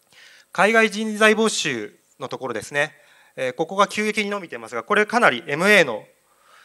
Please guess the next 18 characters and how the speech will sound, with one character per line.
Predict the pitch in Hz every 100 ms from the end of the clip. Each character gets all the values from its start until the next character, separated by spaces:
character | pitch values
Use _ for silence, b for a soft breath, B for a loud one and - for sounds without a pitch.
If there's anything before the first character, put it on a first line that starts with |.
| b b _
影 | 151 139
響 | 147 139
も | 131
あ |
り | 139
ま | 135
す | - 135
が、 | 131
そ | - 190
れ | 202
で |
も | 214 127 127
国 | 156 190
内 | 175 143
で | 135
見 |
た | 139 143
ら、 | 156 156